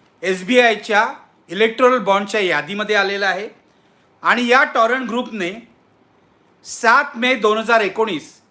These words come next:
ते जानेवारी दोन हजार चोवीस या पाच वर्षामध्ये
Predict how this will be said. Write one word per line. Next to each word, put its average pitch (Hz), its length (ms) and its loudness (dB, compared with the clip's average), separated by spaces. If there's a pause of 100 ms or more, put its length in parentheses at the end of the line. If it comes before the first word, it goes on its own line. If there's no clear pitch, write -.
(540)
ते 208 220 2
जानेवारी 220 560 0
दोन 185 220 -4
हजार 190 240 -2
चोवीस 190 640 -8 (540)
या 185 160 2
पाच 220 400 0
वर्षामध्ये 190 720 -2